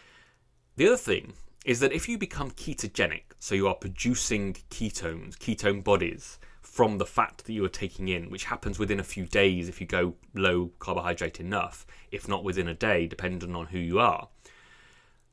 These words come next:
they hotwire the brain. The reason that they are so important, it seems, for that function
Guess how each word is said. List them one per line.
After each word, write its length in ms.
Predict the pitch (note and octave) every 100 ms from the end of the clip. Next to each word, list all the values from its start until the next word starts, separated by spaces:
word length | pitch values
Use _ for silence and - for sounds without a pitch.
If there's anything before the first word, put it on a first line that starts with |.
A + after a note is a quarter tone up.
| _
they 420 | B2 C#3+ E3+ D#3+ - _ _ _ -
hotwire 440 | - - A#2+ G2 F#2
the 60 |
brain. 380 | E2 F2 E2 G2 - - - _ _ _ _ _ _ _ _ - _ _
The 80 | A#2+
reason 680 | A#2+ F3 G3+ F#3 E3+ D3+ A#2+
that 200 | B2+ -
they 80 | G#2+
are 160 | G#2
so 200 | - A2+
important, 680 | F#2+ - D#3 E3 - F2 -
it 180 | D#2+ -
seems, 720 | - C#3+ C3 F2 A2 A2 -
for 180 | - F#2+
that 260 | G#2 -
function 640 | - B2+ C3+ - G2+ -